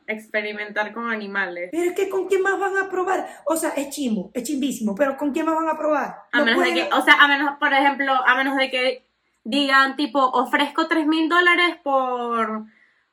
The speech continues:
Speaker 1: que se prueben, o sea, por pruebas de...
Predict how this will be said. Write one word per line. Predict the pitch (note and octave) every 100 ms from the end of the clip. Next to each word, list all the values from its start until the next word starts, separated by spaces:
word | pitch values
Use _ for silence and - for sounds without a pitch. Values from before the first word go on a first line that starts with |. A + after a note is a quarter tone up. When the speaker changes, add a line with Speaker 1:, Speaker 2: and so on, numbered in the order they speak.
| _
Speaker 1:
que | - B3
se | A#3 A#3
prueben, | A3+ A#3+ A#3+ B3 A#3+ A#3+ A#3+ A3+
o | A3+
sea, | A3+ G#3+
por | A3 G#3+
pruebas | A#3+ A#3+ A#3+
de... | B3 A#3+ A3+ A3 G#3 G3+ F#3+